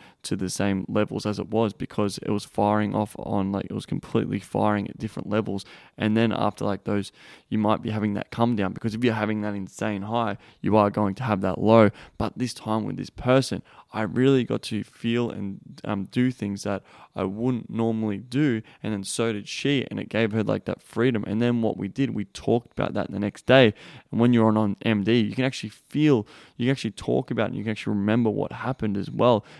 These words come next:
and you can talk about that. It's just, for me, it was such a peak experience in my life, um, with sexuality.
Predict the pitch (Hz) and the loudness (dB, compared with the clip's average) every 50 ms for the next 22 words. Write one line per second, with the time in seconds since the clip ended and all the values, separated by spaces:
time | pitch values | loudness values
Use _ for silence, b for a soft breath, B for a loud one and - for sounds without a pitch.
0 | B B - 107 107 101 101 - 107 101 - - - - 120 127 139 127 - - | B B -6 -4 -4 -4 -4 -6 -8 -8 -8 -12 -8 -2 0 0 0 0 -2 -2
1 | 101 101 - - - - - - - - - B B B B B - - 240 208 | -2 -2 -2 -4 -6 -8 -8 -8 -8 -10 -14 B B B B B 2 2 2 2
2 | - - - 175 160 - - B B B B B B B B B B B B B | 2 2 4 4 4 4 -2 B B B B B B B B B B B B B
3 | B B B B B _ _ _ _ _ _ - - _ 151 151 143 143 147 175 | B B B B B _ _ _ _ _ _ -20 -6 _ 0 2 4 6 6 6
4 | 220 240 233 214 - - 139 135 - - - 165 180 - - 156 - - - 156 | 6 6 4 2 4 4 4 4 4 4 2 2 2 2 -2 -4 -6 -2 2 2
5 | 156 156 - 135 117 - - - - 120 120 127 147 165 165 - - - _ _ | 2 2 0 -4 -8 -8 -10 -8 -4 -4 -2 0 -2 -2 -4 -8 -12 -16 _ _
6 | _ - - 123 123 117 110 107 107 107 110 127 139 - - - - 117 110 107 | _ -4 -2 2 2 4 4 4 6 6 6 6 4 0 -4 -4 0 0 0 0
7 | 104 - 113 113 104 98 - - 120 113 - - 113 104 101 101 104 120 139 170 | -2 -2 -2 -4 -4 -4 -2 -2 -2 -2 0 -2 -2 0 2 2 2 0 0 -2
8 | 175 | -4